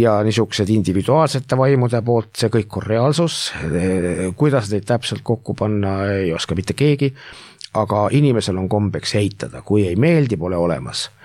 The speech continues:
Ja Fanny on see, kes tugevalt meenutab, et kurat on olemas. See ei ole mingi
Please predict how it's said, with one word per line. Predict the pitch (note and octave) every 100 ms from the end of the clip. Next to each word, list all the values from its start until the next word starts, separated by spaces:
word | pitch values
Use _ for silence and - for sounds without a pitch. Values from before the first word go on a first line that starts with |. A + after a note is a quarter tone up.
| - - -
Ja | - G#2 G#2 G2+ G2+
Fanny | A2 D#3+ D#3+ A#2+
on | G#2+ G#2+
see, | B2+ A#2+
kes | A2+ -
tugevalt | C3+ C3+ A2 G2+ G#2+
meenutab, | A2+ F2+ - E2 C#2+
et | C2 -
kurat | - E3+ F3+ -
on | -
olemas. | - E2+ B1+ - - _ _ _ _ _ -
See | C3
ei | E3
ole | G3 E3
mingi | F3+ D3 C#3